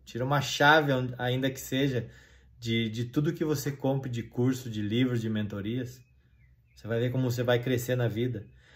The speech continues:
Nós devemos, <clears throat> é, investir em sabedoria. Sabedoria nada mais é que praticar tudo aquilo que a gente aprende.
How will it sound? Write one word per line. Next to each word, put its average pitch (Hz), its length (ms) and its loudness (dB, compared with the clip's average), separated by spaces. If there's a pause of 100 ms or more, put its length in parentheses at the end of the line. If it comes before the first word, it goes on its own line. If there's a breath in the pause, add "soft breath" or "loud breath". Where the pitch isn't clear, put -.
(580 soft breath)
Nós 117 160 2
devemos, 135 600 2 (100)
<clears throat> 135 480 0
é, 110 260 0
investir 120 460 4
em 147 60 4
sabedoria. 147 920 6
Sabedoria 151 800 6
nada 139 240 2
mais 143 380 0
é 139 300 2 (500 soft breath)
que 131 120 -6
praticar 139 760 2
tudo 156 160 -2
aquilo 170 240 2
que 151 100 -2
a 147 40 2
gente 139 240 0
aprende. 107 520 -2